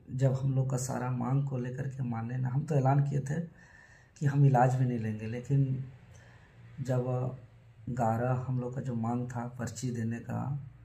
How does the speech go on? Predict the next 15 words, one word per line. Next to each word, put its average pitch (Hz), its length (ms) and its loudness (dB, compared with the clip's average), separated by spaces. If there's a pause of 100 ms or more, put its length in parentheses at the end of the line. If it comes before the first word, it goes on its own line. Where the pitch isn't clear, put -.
लोगों 117 240 -4
के 123 100 -4
सामने 120 400 -4
तौल 117 360 -4 (100)
के 120 160 -2 (500)
wet 120 180 0
machine 117 440 -2
में 120 480 -4
पॉस, - 500 -10 (380)
ई 127 80 -2
पॉस 123 320 -4
मशीन 127 400 -2
के 120 100 -6
साथ 117 280 -6 (1800)
और 113 520 -4